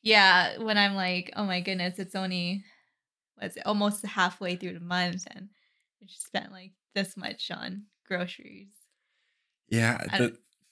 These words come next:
Speaker 2: the scoreboard part, I don't exactly relate with, um, as a, as a topic of how men view money. Maybe, maybe they com-, maybe it's talking, like, comparisons, like, they, like, men compare themselves to other men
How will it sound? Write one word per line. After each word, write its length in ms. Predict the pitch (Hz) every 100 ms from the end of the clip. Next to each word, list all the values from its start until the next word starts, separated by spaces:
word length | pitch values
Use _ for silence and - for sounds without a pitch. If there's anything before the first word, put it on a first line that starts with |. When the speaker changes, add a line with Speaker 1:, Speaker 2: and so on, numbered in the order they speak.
| 110 135
Speaker 2:
the 80 |
scoreboard 640 | 127 - 139 165 127 110 104
part, 220 | 104 101
I 60 | 104
don't 240 | 113 -
exactly 600 | 92 92 80 113 - 127
relate 400 | 123 123 131 131
with, 420 | 127 131 127 - - -
um, 560 | 98 98 95 92 95 - _ _ _ _ _ _ 104
as 160 | 104
a, 200 | 101 95 104
as 140 | 104
a 220 | 101 92 - -
topic 520 | - 101 - 113 85 -
of 420 | 95 90 92 - _ -
how 120 | 98 98
men 360 | 85 95 104
view 140 | 101 101
money. 360 | 104 104 104 107
Maybe, 540 | 92 104 120 113 110 - _ _ _ _ _ -
maybe 240 | 120 151
they 140 | 185 147
com-, 260 | - 92 -
maybe 240 | 120 170 160
it's 140 | -
talking, 280 | 113 110 101
like, 180 | 82 -
comparisons, 920 | 76 - 92 92 87 85 80 80 -
like, 160 | 87 87
they, 200 | 85 85 _ _ _ -
like, 120 | 92
men 360 | 87 92 101 95
compare 560 | - 85 - - 98 90
themselves 440 | 85 - 90 85
to 140 | - 92
other 160 | 82
men 560 | 78 85 90 80 80